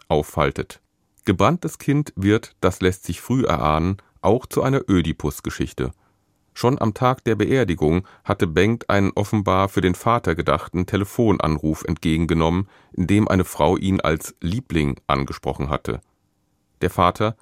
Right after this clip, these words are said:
hatte schon lange vor dem Tod seiner Frau eine Freundin namens Gunn. Während eines Sommeraufenthalts auf einer Schäreninsel bahnt sich in einer kalkuliert befremdlichen Szene,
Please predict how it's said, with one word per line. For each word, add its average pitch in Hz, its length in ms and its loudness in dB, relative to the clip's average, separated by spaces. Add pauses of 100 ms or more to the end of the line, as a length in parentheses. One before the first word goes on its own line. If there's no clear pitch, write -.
(140)
hatte 95 220 -4
schon 98 220 -2
lange 98 240 2
vor 127 260 0
dem 80 160 2
Tod 85 280 -2
seiner 82 200 2
Frau 82 400 0
eine 82 160 0
Freundin 80 640 0
namens 78 480 -2 (100)
Gunn. 78 240 0 (720)
Während 135 400 0
eines 101 220 2
Sommeraufenthalts 92 1040 -2
auf - 120 -6
einer 90 200 0
Schäreninsel 87 880 0 (360)
bahnt 147 300 0
sich 131 260 -6
in 107 120 -4
einer 107 240 2
kalkuliert 117 760 -2
befremdlichen 107 640 -2
Szene, 82 640 -2